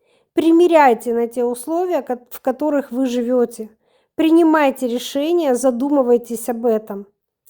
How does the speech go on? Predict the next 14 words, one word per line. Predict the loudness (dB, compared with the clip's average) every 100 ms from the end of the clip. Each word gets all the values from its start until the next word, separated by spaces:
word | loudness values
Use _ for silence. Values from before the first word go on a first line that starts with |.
| _ -6
Только | -4 0
я | 0 4 2
еще | 0 -2 0
раз | 0 -2
подчеркну, | -6 -8 -6 -8 -4 -4 -4 -10 _ _ -4
речь | 0 0 -2 -6
идет | -4 -2 -2 -2
о | -2
глобальных | 2 2 4 2 4 2 -2 -6
материальных | -10 -8 -4 -2 -2 -2 -4
благах, | -2 0 0 0 -4 -6 _ _ _ _
например, | -2 0 -2 -4 0 0
о | 2
недвижимости, | 0 -2 -2 -2 -2 -2 -4 -6 -10